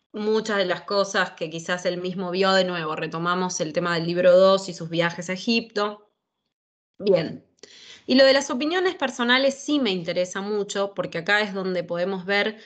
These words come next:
cómo Heródoto, en cierto sentido, se pone en un lugar más científico, digamos, si se quiere, o por lo menos empieza a expresar él personalmente juicios de valor acerca de lo que narra o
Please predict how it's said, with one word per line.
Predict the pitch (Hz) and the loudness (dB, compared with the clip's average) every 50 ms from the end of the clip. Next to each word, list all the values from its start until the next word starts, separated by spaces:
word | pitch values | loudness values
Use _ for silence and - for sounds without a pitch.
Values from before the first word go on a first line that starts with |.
| - - _ - | -20 -20 _ -8
cómo | - 220 226 220 220 - | -4 -2 0 0 0 0
Heródoto, | - 196 202 214 220 226 220 220 214 | 0 0 0 2 2 2 2 2 0
en | 202 202 | 0 0
cierto | 196 - 208 202 202 208 202 | 0 0 0 0 0 -2 -4
sentido, | - 208 196 196 190 214 220 220 226 226 208 - - | -2 -4 -4 -4 -4 0 2 2 2 2 0 -4 -6
se | - - - - 196 180 - - - _ _ _ | -10 -8 -2 0 0 0 0 -2 -8 _ _ _
pone | - 214 214 214 214 202 180 170 160 120 - | -2 0 2 2 2 2 2 2 0 -2 -4
en | 175 170 165 160 | -4 -4 -4 -4
un | 175 180 175 | -4 -2 -2
lugar | 175 170 165 175 175 180 175 | -2 0 2 2 2 2 0
más | 175 175 180 180 185 - - - - | -2 -2 -2 -2 -2 -4 -8 -10 -14
científico, | - - - 160 151 151 151 147 151 151 147 202 214 196 180 - 160 147 156 151 151 | -14 -12 -10 -8 -8 -8 -8 -8 -10 -6 -2 0 0 0 0 -4 -8 -6 -6 -6 -6
digamos, | 160 160 165 160 156 160 160 165 - | -6 -6 -6 -6 -6 -8 -8 -10 -10
si | - 165 | -10 -8
se | - 170 165 | -6 -6 -6
quiere, | 160 165 190 185 175 170 170 185 214 233 - - - - - _ _ _ _ _ _ _ _ _ _ _ _ _ _ _ _ | 0 2 4 6 6 6 6 4 4 2 -4 -14 -20 -20 -20 _ _ _ _ _ _ _ _ _ _ _ _ _ _ _ _
o | - 247 269 262 | 4 4 4 6
por | - 269 247 | 4 4 4
lo | 226 226 220 | 4 2 2
menos | 226 233 240 247 247 254 247 - | 2 0 0 2 0 0 -2 -4
empieza | - 202 208 208 196 233 240 247 240 254 | -6 -6 -4 -2 0 2 2 2 2 -2
a | 240 | -4
expresar | 240 - - - 185 196 190 - 208 190 196 | -6 -8 -12 -10 -8 -8 -6 -4 -2 0 2
él | 226 233 220 196 | 2 2 0 0
personalmente | - 185 175 165 - 190 180 180 185 185 196 202 202 208 214 208 208 202 - | -4 -6 -8 -6 -8 -6 -4 -4 -4 -2 -2 -2 -2 -2 -2 -2 -4 -4 -4
juicios | - 226 226 220 - 220 202 196 | -4 -4 -2 -2 -2 -2 0 0
de | 190 175 | -2 0
valor | 165 175 165 165 175 190 208 208 196 202 - - | 2 0 0 2 0 2 2 2 2 2 0 -2
acerca | - 165 - 190 185 185 185 190 | -6 -6 -4 -4 -2 0 0 0
de | 180 175 | 0 0
lo | 175 165 151 | -2 -4 -4
que | 170 165 | -6 -4
narra | 165 165 170 175 175 - 185 185 180 - - | -2 -2 -2 -2 0 2 2 2 2 0 -2
o | - 170 165 170 180 170 - _ | -6 -4 -2 -2 -2 -4 -6 _